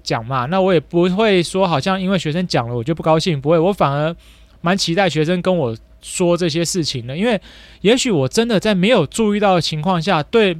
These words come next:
某一个同学特别表现出好像特别的照顾或等等，但是大部分我自己听到这个声音的机会是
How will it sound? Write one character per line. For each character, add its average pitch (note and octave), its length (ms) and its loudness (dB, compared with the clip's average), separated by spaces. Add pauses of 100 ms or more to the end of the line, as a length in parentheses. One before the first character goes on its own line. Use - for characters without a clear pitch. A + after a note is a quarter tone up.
某 D#3 260 2
一 G3 60 -2
个 G#3 100 0
同 D#3 220 -4
学 D#3+ 180 -2
特 G#3 180 -2
别 D3 160 -2
表 C3 220 -2
现 E3 220 0
出 F3 420 0 (680)
好 D3 160 0
像 E3+ 380 2 (400)
特 A#3+ 100 2
别 E3 140 2
的 E3 80 4
照 E3 220 2
顾 C#3+ 300 0
或 F#3 220 0
等 C#3 240 -4
等， C#3+ 180 -2 (400)
但 A3 140 0
是 A#3+ 40 -6
大 A#3 160 2
部 G#3+ 120 0
分 G3+ 180 2
我 C3 100 -2
自 - 140 -6
己 C3+ 140 -2
听 D#3+ 220 -8
到 E3 180 0
这 F3 100 -4
个 D#3 80 -2
声 D3+ 240 0
音 D#3 120 -4
的 C#3+ 120 0
机 D3 220 -2
会 C#3 200 2
是 C#3 320 0